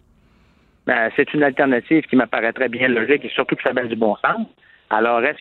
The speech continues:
que, euh, ça va aller dans cette direction ? Je ne sais pas. On va voir qu'est-ce que le gouvernement va annoncer à partir de demain ou à partir de vendredi suite à la commission parlementaire. Mais il est clair que les décisions que pourrait prendre le gouvernement pour ses propres employés, ben,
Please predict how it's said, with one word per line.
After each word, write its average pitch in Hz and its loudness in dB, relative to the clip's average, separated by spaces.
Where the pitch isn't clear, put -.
que, 170 2
euh, 147 4
ça 127 0
va 120 2
aller 123 0
dans 123 0
cette 113 -8
direction ? 123 0
Je - -2
ne 107 -2
sais 113 2
pas. 147 0
On 110 2
va 107 4
voir 123 2
qu'est-ce - -2
que 127 2
le 113 2
gouvernement 113 0
va 113 0
annoncer 107 -4
à 131 2
partir 117 0
de 110 2
demain 107 2
ou 123 4
à 113 4
partir 113 0
de 110 2
vendredi 104 2
suite 120 0
à 117 4
la 104 -4
commission - -10
parlementaire. 104 0
Mais 110 4
il 113 4
est 117 2
clair 160 2
que 117 2
les 113 0
décisions 139 0
que 127 -2
pourrait 170 2
prendre 143 -2
le 123 2
gouvernement 113 0
pour 208 2
ses - -20
propres 117 -2
employés, 101 -4
ben, 139 -4